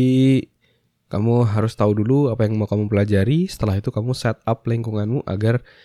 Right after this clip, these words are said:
tidak ada yang mendistraksi kamu dalam proses, eh, pembelajaran tadi, ya. Oke, thank you semuanya udah dengerin podcast kali ini. Kalau kamu ada pertanyaan, jangan sungkan-sungkan untuk kamu bisa D M saya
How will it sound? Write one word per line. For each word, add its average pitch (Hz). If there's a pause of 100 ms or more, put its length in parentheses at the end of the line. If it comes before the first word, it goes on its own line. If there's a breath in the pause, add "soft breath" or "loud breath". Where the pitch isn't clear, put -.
(180 soft breath)
tidak 98
ada 104
yang 98
mendistraksi 90
kamu 98
dalam 90
proses, 98 (460 soft breath)
eh, 82
pembelajaran 82
tadi, - (320)
ya. 101 (1120 loud breath)
Oke, 143 (240)
thank 120
you 151
semuanya 143
udah 131
dengerin 120
podcast -
kali 110
ini. 151
Kalau 107
kamu 117
ada 113
pertanyaan, 123
jangan 107
sungkan-sungkan 104
untuk 104
kamu 104
bisa 95 (320)
D 87
M 104
saya 120